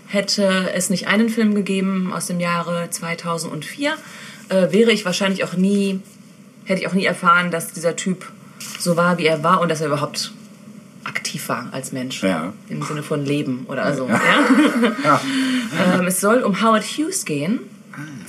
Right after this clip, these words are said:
Speaker 1: den Produzenten, Regisseur und Flugpionier
Speaker 2: Ja.
Speaker 1: Howard Hughes,
Speaker 2: Ja.
Speaker 1: ähm, über den Martin Scorsese, äh, zweitausendvier einen Film gedreht hat. In den Hauptrollen waren Leonardo DiCaprio und Cate Blanchett, um nur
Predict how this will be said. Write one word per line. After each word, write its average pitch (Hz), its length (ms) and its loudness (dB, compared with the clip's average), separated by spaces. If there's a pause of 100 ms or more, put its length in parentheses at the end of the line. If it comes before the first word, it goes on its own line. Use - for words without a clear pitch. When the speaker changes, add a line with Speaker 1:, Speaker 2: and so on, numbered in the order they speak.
(120)
Speaker 1:
den 170 120 0
Produzenten, 214 800 0
Regisseur 214 840 2 (480)
und 180 140 0
Flugpionier 165 880 -2 (240)
Speaker 2:
Ja. 175 160 -6
Speaker 1:
Howard 156 160 -4
Hughes, 226 420 -2
Speaker 2:
Ja. 240 180 -6 (340)
Speaker 1:
ähm, 185 280 4
über 180 240 4
den 180 220 4
Martin 185 280 4
Scorsese, 196 580 0
äh, 190 280 2 (280)
zweitausendvier 175 600 -2
einen 156 140 -2
Film 262 180 2
gedreht 226 380 2
hat. 208 240 -2 (400)
In 170 180 2
den 160 220 0
Hauptrollen 175 580 2
waren 165 280 0
Leonardo 175 520 4
DiCaprio 185 800 0 (440)
und 160 240 -2
Cate 156 220 2
Blanchett, 160 680 0
um 156 180 -2
nur 151 280 -2